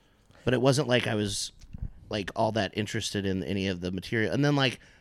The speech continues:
I got to a point where I read, like, a shit ton of books, and all of them were just, like, the same fucking message with just different words. And it was like, that was when I got, like, jaded with the industry.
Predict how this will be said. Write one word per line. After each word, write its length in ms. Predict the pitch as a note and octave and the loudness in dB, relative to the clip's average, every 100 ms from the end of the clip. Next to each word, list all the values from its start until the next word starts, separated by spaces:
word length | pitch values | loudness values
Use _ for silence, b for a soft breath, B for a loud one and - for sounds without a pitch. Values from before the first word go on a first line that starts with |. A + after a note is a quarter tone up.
| b b - | b b -4
I 40 | C3 | -2
got 220 | D#3 F#3 | 0 0
to 80 | G3 | 0
a 40 | D#3 | 2
point 220 | D3 B2 | 2 2
where 100 | A#2+ | 0
I 20 | |
read, 400 | A2 A2 A2+ G#2 | 2 2 2 0
like, 100 | F#2+ E2+ | -4 -6
a 40 | |
shit 480 | - - D3 C#3+ - | -4 -2 0 0 0
ton 120 | A2+ | -6
of 80 | F#2+ | -4
books, 340 | F2+ F#2+ - - b b - | -2 -2 -4 -12 b b -4
and 140 | A#2+ | -2
all 260 | - A#2 D#3 | 2 2 4
of 80 | |
them 180 | E3 E3+ | 4 4
were 80 | C#3 | 4
just, 200 | B2 - | 0 -2
like, 120 | A#2 | -4
the 80 | A2 | -4
same 320 | - A2+ A2+ | -2 0 0
fucking 360 | - A2 A2 G2 | 0 0 0 0
message 540 | F2 - A#2 B2 - b b b - | 0 0 -2 -4 -10 b b b -6
with 100 | A2 | -4
just 180 | G#2 | -4
different 280 | A2 G#2 - | -2 -4 -4
words. 400 | F#2 F#2 C3+ C#3 | -2 -2 -2 -4
And 120 | - B2 | -2 -2
it 40 | |
was 140 | A2+ A#2+ | 0 0
like, 160 | A2+ - - | -2 -4 2
that 140 | C#3+ | 4
was 120 | D3 B2+ | 4 4
when 100 | A#2+ | 2
I 80 | |
got, 120 | A2 F#2 | 2 0
like, 100 | F#2+ | 0
jaded 320 | G2+ G2+ G2 | 0 0 -2
with 100 | F#2+ | -2
the 120 | F#2+ | -2
industry. 600 | F#2+ F#2+ - F#2 F#2 | -2 -2 -4 -4 -4